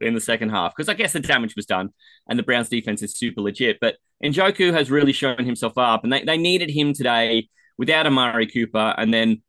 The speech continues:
with that scary injury to Elijah Moore, where he did not look well when he first went down.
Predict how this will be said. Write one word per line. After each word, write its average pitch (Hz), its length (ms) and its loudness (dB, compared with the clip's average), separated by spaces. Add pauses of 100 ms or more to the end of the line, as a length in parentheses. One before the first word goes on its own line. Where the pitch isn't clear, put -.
(160)
with 127 120 0
that 131 180 0
scary 147 360 2
injury 123 380 0
to 117 400 0
Elijah 110 460 0
Moore, 113 320 4
where 101 220 2
he 117 200 0
did 113 160 0
not 123 300 2
look 113 180 -2
well 107 300 0
when 101 100 -2
he 104 140 -4
first 107 280 -4
went 104 180 -4
down. 123 360 0